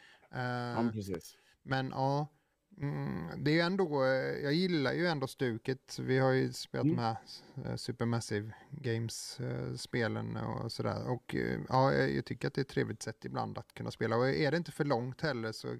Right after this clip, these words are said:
Speaker 1: kan det vara helt okej
Speaker 2: Nej.
Speaker 1: att, att det är så, liksom. För att få, eh, lev-, uppleva lite spänning och stämning.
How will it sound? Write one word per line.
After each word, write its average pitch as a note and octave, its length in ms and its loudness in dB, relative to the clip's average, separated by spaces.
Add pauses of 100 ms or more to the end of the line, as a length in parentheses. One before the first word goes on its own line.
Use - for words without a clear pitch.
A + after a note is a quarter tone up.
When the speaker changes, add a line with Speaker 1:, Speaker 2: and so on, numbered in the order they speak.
(100)
Speaker 1:
kan A#2+ 180 -4
det A#2+ 60 -2
vara A#2 140 0
helt A2+ 220 0
okej B2 220 -4
Speaker 2:
Nej. C3+ 80 6
Speaker 1:
att, - 440 -8
att - 460 -14
det - 160 -4
är - 60 -2
så, - 200 -8
liksom. A#2 260 -10
För - 140 0
att C#3 120 2
få, D3 420 2
eh, C#3 120 -2
lev-, C#3 280 -2 (460)
uppleva A#2+ 580 -2
lite A#2 240 -10
spänning - 720 -8
och - 220 -10
stämning. D3+ 460 0